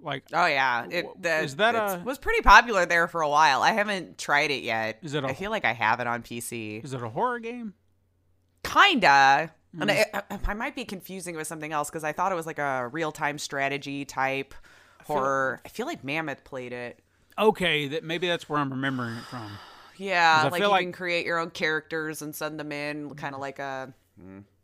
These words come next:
Speaker 2: I
Speaker 1: I don't
Speaker 2: could
Speaker 1: know.
Speaker 2: be totally talking about a different game, too.
Speaker 1: Mamo, if you're listening, tell us,
Speaker 2: Help
Speaker 1: 'cause
Speaker 2: us out,
Speaker 1: I don't
Speaker 2: man.
Speaker 1: know.
Speaker 2: Put it in the comments.
Speaker 1: PlayStation three, there's Saraden and Steins Gate.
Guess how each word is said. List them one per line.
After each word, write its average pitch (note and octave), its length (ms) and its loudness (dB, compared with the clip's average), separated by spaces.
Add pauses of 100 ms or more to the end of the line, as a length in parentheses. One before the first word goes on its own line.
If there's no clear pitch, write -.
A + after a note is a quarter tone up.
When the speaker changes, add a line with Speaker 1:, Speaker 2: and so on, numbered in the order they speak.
(120)
Speaker 2:
I A#2+ 60 -4
Speaker 1:
I C#3+ 40 -2
don't B2+ 80 -8
Speaker 2:
could A#2+ 80 -8
Speaker 1:
know. G#2 40 -12
Speaker 2:
be A2 220 -10
totally A2 400 -10
talking G#2 340 -12
about G2+ 140 -12
a G2+ 60 -14
different G2+ 280 -18
game, G#2 260 -14
too. G#2+ 300 -12
Speaker 1:
Mamo, F3 400 2
if C#3+ 140 -4
you're C#3 80 -4
listening, D#3 500 -6 (320)
tell G3 160 -6
us, - 460 -10
Speaker 2:
Help G3 160 2
Speaker 1:
'cause G#3 80 -8
Speaker 2:
us - 80 -6
out, G#3 180 2
Speaker 1:
I - 100 -6
don't D#3 120 -2
Speaker 2:
man. F3+ 100 -4
Speaker 1:
know. D#3 60 -4
Speaker 2:
Put E3+ 160 -14
it F3 100 -12
in F3 60 -12
the D#3+ 80 -12
comments. D3+ 420 -14 (480)
Speaker 1:
PlayStation G#3+ 600 -4
three, F#3 280 -2
there's D3 300 0
Saraden F#3 800 -4 (100)
and C3+ 300 -4
Steins C#3+ 540 -2
Gate. C#3+ 400 -4